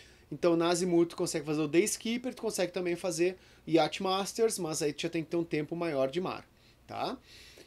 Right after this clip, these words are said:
E também o Jet Ski Instructor, ou Power Watercraft, ou Power Watercraft Instructor,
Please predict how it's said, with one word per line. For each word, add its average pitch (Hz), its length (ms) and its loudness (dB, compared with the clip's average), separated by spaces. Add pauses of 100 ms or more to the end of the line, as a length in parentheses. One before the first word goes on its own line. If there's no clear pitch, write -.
E 202 100 0
também 233 600 2
o 214 320 0
Jet 202 240 4
Ski - 180 -4
Instructor, 208 760 4
ou 165 240 4
Power 170 380 2
Watercraft, 175 760 -2
ou 147 100 2
Power 180 480 2
Watercraft 165 640 -4
Instructor, 175 600 -8